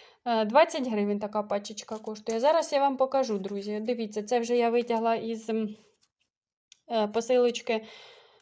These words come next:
е, своєї сестри, вона також тут виписувала. Я брала в тому році ось такі пачечки з голландським насінням огірків. Арктика, але я трошки інші брала.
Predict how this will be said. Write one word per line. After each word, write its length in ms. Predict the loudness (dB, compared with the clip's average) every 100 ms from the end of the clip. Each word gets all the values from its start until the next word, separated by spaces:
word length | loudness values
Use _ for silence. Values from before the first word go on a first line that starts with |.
| -6
е, 240 | -2 -2
своєї 500 | -2 2 2 4 0
сестри, 480 | 2 0 2 2 4
вона 260 | 4 2 2
також 320 | 2 0 -4
тут 220 | -6 -4
виписувала. 640 | -4 -4 -6 -8 -4 -2 2
Я 180 | 2
брала 260 | 4 4 4
в 100 | 2
тому 280 | 0 0 0
році 400 | -2 -2 -4 -2
ось 280 | 0 0 -2
такі 840 | -4 -4 -6 _ _ -12 -4 -2 -2
пачечки 800 | -2 0 0 -4 -14 -4 -2 -2
з 540 | -4 -2 -2 -2 -4
голландським 600 | -4 -2 -2 -4 -6 -6
насінням 560 | -6 -6 -8 -4 -4 -4 -12 -20 -6
огірків. 580 | -2 0 -2 -6 -18 -18 _ _ -20 _ 0
Арктика, 680 | 4 4 2 -8 -8 -2 0 0 -4
але 340 | -6 0 2 4
я 120 | 2
трошки 360 | 2 -2 -4
інші 360 | -2 -2 -2 -6
брала. 420 | -6 -6 -6 -8